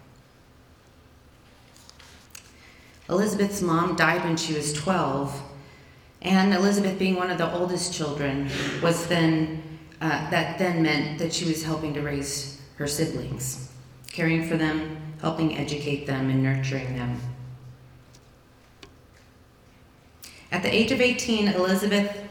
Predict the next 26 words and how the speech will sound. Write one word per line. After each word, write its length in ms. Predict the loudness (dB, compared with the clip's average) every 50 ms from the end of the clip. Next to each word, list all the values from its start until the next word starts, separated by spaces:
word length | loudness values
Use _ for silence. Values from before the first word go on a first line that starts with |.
| -16 -18 -20 -20 -20 -20 -8
had 260 | -2 2 2 2 2
her 200 | 2 2 2 2
moment 460 | 2 2 2 4 4 4 4 4 2 2
of 160 | 0 0 0
convincement, 1120 | -2 -2 0 0 2 2 2 0 0 0 0 -2 0 0 2 0 0 -2 -2 -6 -8 -10 -14 -16 -20 -20 -20 -20 -20 -20 -20 -20 -20 -20 -20 -20 -20 -20 -20 -20 -20 -20 -20 -20 -20 -20 -20
becoming 380 | -18 -14 -10 -6 -4 -4 -4 -4
a 60 | -6
friend 480 | -6 -8 -6 -4 -2 -2 0 -2 -2
in 180 | -2 -4 -4 -4
her 160 | -4 -6 -6
own 640 | -4 -2 0 0 0 0 0 -2 -2 -6 -10 -12 -14 -16 -18 -20 -20 -20 -12 -6 -4
mind 340 | -2 0 0 0 0 0
and 140 | -2 -2 -4
heart, 500 | -4 -6 -6 -6 -6 -6 -6 -6 -8 -10 -10 -12 -20 -20 -20 -20 -20 -20 -20 -16 -8
which 180 | -4 -2 0 0
she 280 | 0 0 2 2 2 2
describes 640 | 2 0 -2 0 0 0 0 2 0 0 -2 -4 -4
as 540 | -4 -4 -2 -2 -2 -4 -4 -4 -4 -6 -6 -10 -14 -18 -20 -20 -20 -20 -20 -20 -20 -20
feeling 680 | -20 -8 0 4 4 6 6 4 2 2 2 0 0
a 80 | 0 2
refreshing 680 | 2 2 2 0 0 2 2 2 2 2 0 0 2 2
shower 840 | 2 2 0 2 2 2 2 2 2 2 2 0 0 -4 -8 -12 -14 -16 -20 -20 -20 -20
falling 460 | -10 -2 2 2 4 4 4 2 2
upon 380 | 0 0 0 0 0 0 2 0
the 140 | 0 -2 -2
earth 480 | 0 0 0 0 -2 -4 -8 -10 -12